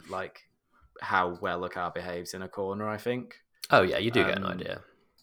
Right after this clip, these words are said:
Speaker 1: Yeah, you get a set, you know, how, how much the driver looks like they're struggling, how knackered the drivers are when they get out of the car after those long, long runs. Then,
Speaker 2: Hmm.
Speaker 1: yeah, like, I think y-, you can tell to a degree. You always know. I mean, we knew straight away that Mercedes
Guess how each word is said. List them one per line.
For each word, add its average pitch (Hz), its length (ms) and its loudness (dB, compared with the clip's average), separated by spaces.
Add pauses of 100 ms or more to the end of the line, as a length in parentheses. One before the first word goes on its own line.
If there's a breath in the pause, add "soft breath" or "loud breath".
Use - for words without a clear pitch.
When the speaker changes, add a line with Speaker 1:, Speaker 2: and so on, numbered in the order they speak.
Speaker 1:
Yeah, 110 160 2
you 101 160 -2
get 98 200 4
a 95 60 -2
set, - 220 -4
you 110 160 0
know, 101 180 0
how, 107 360 2
how 110 160 2
much - 280 -6
the 107 100 -4
driver 98 400 0
looks 98 420 -6
like 101 160 -6
they're 95 120 -8
struggling, 101 500 -4
how 98 220 0
knackered 98 460 -4
the 95 60 -8
drivers 92 340 -4
are 95 140 -2
when 92 100 -6
they 92 80 -8
get 95 120 -4
out 90 100 -4
of 71 60 -10
the 92 60 -10
car 95 340 -4
after 92 180 -12
those 92 220 -6
long, 95 260 -6
long 95 240 -6
runs. 101 440 -6
Then, 87 220 -10 (280 loud breath)
Speaker 2:
Hmm. 98 160 -2 (100)
Speaker 1:
yeah, 78 240 -8 (220)
like, 87 220 -10 (680)
I 110 100 2
think 123 200 0
y-, 113 140 0
you 120 180 -2
can 110 460 2 (600)
tell 104 280 0
to 107 160 -4
a 104 60 -2
degree. 104 320 -4
You 117 120 4
always 113 280 6
know. 104 200 -2
I 117 40 -4
mean, 113 180 2
we 113 80 2
knew 113 220 2
straight 107 240 0
away 101 180 2
that - 140 -2
Mercedes 90 680 -6